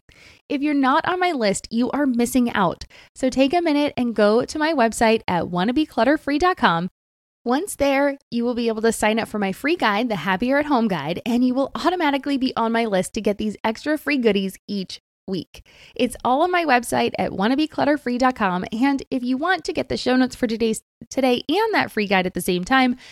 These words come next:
just go to wanna be clutter free dot com forward slash the number ninety-one.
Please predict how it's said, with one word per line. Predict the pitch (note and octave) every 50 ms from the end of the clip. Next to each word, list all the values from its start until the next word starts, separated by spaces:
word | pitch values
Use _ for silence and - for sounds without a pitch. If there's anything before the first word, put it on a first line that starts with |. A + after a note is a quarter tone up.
| - _ _ -
just | C#4 C4+ -
go | - C#4+ C#4+
to | D4
wanna | C4+ B3+ B3+ B3 A#3+
be | A3+ A#3+ A#3 A3+
clutter | - - A3 G#3 G#3 G#3
free | - - G3 F#3+ F#3+
dot | F#3 F3+ E3 -
com | - C4 B3 B3 A#3+ A3+ - -
forward | - A#3+ A#3 A#3 B3 B3+ B3
slash | - - F3+ F3+ F#3 -
the | - F#3+ A3 G#3
number | G3+ F#3 E3+ F3+ E3+ E3 - -
ninety-one. | - F#3+ F3+ F3+ F#3 F3+ F3 D#3 D#3+ D3+ - F#3+